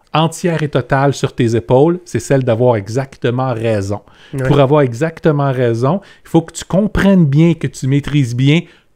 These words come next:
Speaker 1: toutes les possibilités pour arriver à la valeur, euh, que tu demandes, pour t'assurer que ce que tu demandes est exactement la meilleure chose possible. Voulez-vous réellement avoir ce genre de responsabilité-là, c'est, c'est, c'est sur les épaules ?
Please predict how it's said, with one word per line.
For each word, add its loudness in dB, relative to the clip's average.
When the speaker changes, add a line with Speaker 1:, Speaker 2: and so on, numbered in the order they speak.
Speaker 1:
toutes 0
les 0
possibilités -2
pour -4
arriver 0
à 4
la 2
valeur, -2
euh, -4
que -8
tu -12
demandes, 0
pour -6
t'assurer 0
que -6
ce -6
que -4
tu -8
demandes 0
est 0
exactement -2
la -2
meilleure 0
chose -4
possible. -2
Voulez-vous 2
réellement 2
avoir 0
ce -2
genre 0
de 2
responsabilité-là, 0
c'est, 0
c'est, -14
c'est -12
sur -4
les 0
épaules ? -4